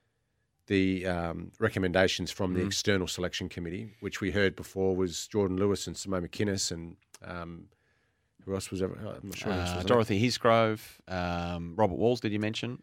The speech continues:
Speaker 2: So, uh, Josh Marnie was the chair.
Speaker 1: Yep.
Speaker 2: So, that, yeah, that was
Speaker 1: So
Speaker 2: a
Speaker 1: they, they then re-, have their recommendations to the board, and then
Speaker 2: Yep.
Speaker 1: the board ultimately pull the trigger on the decision. So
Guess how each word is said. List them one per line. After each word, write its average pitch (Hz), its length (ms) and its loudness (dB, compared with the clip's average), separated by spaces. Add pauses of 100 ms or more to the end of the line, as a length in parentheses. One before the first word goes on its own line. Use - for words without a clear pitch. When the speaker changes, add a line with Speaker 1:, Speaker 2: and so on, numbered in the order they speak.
Speaker 2:
So, - 140 2
uh, 101 240 4
Josh 101 200 4
Marnie 104 280 2
was 98 140 -2
the 92 100 -2
chair. 110 320 0 (160)
Speaker 1:
Yep. 104 160 -2 (140)
Speaker 2:
So, 120 260 8
that, 120 140 6
yeah, 113 200 6
that 123 100 4
was 123 120 2
Speaker 1:
So 107 100 10
Speaker 2:
a 110 60 6 (240)
Speaker 1:
they, 139 300 10 (120)
they 131 180 12
then 117 280 8
re-, 110 260 4
have 123 180 0
their 104 120 6
recommendations 101 580 4
to 98 60 -2
the 90 80 2
board, 98 240 2
and 117 100 0
then 101 80 6
Speaker 2:
Yep. 104 100 2
Speaker 1:
the - 60 -8
board 120 260 8
ultimately 101 440 0
pull 104 180 -2
the 87 80 -6
trigger 95 240 -2
on 90 60 0
the 92 80 -2
decision. 82 400 -6
So 98 340 6